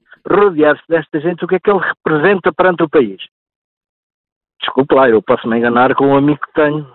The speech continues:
eh, e já tem acontecido, e a todos nós possivelmente já aconteceu ter amigos,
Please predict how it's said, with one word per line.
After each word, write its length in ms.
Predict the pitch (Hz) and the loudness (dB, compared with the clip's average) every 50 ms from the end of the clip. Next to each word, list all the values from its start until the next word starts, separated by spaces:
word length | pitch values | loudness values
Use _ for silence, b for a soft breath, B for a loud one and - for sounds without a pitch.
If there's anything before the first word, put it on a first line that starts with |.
| _ _ | _ _
eh, 520 | - 123 113 110 107 107 107 107 104 104 113 | -6 -4 -2 0 0 0 0 -2 -2 -2 -4
e 200 | 120 120 110 107 | -2 -2 -2 0
já 160 | 107 127 117 | 0 0 -2
tem 180 | - - 139 135 | 0 0 0 0
acontecido, 520 | 127 - 151 160 160 - - 156 160 165 _ - | 2 0 0 -2 -2 -2 0 0 0 0 _ -12
e 160 | 123 107 104 110 | -8 -2 -2 -2
a 40 | |
todos 300 | - - 123 110 101 104 | -2 -2 -4 -4 -4 -4
nós 240 | 107 120 123 127 - - | -2 0 0 0 -2 -4
possivelmente 540 | - - 131 123 117 120 127 135 135 - | -10 -4 -2 0 0 0 0 0 -2 0
já 100 | - 139 | 0 -2
aconteceu 420 | 131 - 143 135 135 - 147 143 139 | 0 0 0 -2 -2 0 0 0 0
ter 260 | - 143 147 147 147 | 2 2 2 2 2
amigos, 320 | 139 143 151 160 160 - | 0 2 0 0 -2 -4